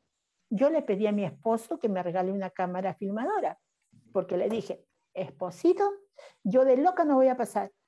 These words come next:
así que me regalas una cámara filmadora para Navidad", porque justo era diciembre.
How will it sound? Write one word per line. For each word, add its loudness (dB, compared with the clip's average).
así 0
que -6
me -4
regalas 0
una 0
cámara 0
filmadora 0
para -6
Navidad", -2
porque -6
justo -4
era 0
diciembre. -4